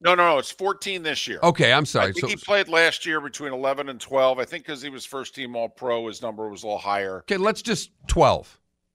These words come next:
Speaker 2: No one's getting twelve. What do you, what do you think you could sign Derrick Henry for next year?
Speaker 1: Well, I think Henry, it depends. Uh, but I think Henry,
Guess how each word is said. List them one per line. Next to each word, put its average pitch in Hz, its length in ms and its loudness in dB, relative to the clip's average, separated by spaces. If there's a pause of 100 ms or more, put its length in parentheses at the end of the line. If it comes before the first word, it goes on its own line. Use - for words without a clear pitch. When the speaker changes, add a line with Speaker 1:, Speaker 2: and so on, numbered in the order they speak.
(1200)
Speaker 2:
No 90 280 2
one's 101 240 2
getting 95 220 -6
twelve. 92 400 -6 (2250)
What 214 140 4
do 302 80 4
you, 294 180 0
what 247 260 0
do 370 60 -2
you 381 80 2
think 285 220 -4
you 262 60 -8
could 190 120 -4
sign 190 200 2
Derrick 151 240 2
Henry 95 240 0
for 78 180 -8
next 69 240 -12
year? 64 160 -14 (1000)
Speaker 1:
Well, 107 220 -4
I 117 120 0
think 131 240 -8
Henry, 117 840 -6 (400)
it 101 140 -20
depends. 107 800 -4 (240)
Uh, 98 460 -2 (280)
but 113 100 -2
I 117 100 0
think 135 220 -8
Henry, 135 800 -6